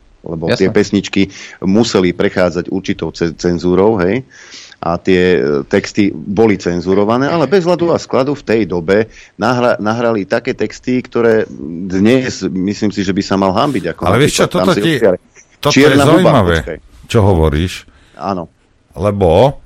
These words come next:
Speaker 3: lebo, a ja som raz niekedy dávno počul, a, a teraz neviem, či Boris Filan, alebo, alebo Jožo Raš, niekto to vravel, že,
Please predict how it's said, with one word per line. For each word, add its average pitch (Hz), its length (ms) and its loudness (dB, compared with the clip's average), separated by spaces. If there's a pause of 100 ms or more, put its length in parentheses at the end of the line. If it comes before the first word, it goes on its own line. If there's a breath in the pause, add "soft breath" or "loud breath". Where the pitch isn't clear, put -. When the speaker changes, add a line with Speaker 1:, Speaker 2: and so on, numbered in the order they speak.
(100)
Speaker 3:
lebo, 80 720 0
a 80 260 -4
ja 85 140 0
som 135 240 -2
raz 92 240 0
niekedy 104 520 -2
dávno 80 540 0
počul, 80 640 -2 (240 loud breath)
a, 71 400 -2
a - 240 -20
teraz 90 240 -4
neviem, 131 160 -2
či 67 80 -6
Boris 95 320 -2
Filan, 85 240 -2
alebo, 67 240 -4
alebo 60 400 -6
Jožo 92 240 -2
Raš, 78 80 0
niekto 113 260 -2
to - 140 -12
vravel, 73 320 -2
že, 71 80 -10